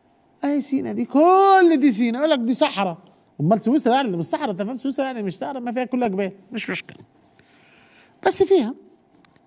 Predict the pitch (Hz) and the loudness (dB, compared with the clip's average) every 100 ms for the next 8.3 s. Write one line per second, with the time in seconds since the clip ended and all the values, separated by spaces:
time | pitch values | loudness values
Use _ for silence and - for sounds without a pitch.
0 | _ 170 370 370 277 285 - 247 220 143 | _ 2 4 4 0 -6 -2 0 0 -2
1 | 190 269 - 240 226 277 214 196 - 175 | -6 -6 -2 -2 -2 -2 -4 -8 -10 -8
2 | 147 139 _ _ _ _ _ _ _ _ | -8 -12 _ _ _ _ _ _ _ _
3 | _ _ _ - - - 202 339 359 330 | _ _ _ -20 -20 -6 2 2 2 0
4 | 302 220 294 233 208 254 254 196 262 269 | -2 -2 -2 -2 -2 -2 -4 -4 -2 -4
5 | 208 202 233 220 - 170 165 214 233 - | -4 -6 -4 -6 -4 -6 -4 -6 -6 -6
6 | 202 185 - 170 175 - - 339 320 220 | -6 -6 -8 -10 -10 -14 -2 0 0 -4
7 | 254 233 226 220 214 147 170 175 208 220 | -6 -4 -4 -6 -8 -8 -8 -4 -2 0
8 | 240 254 147 | 2 0 -2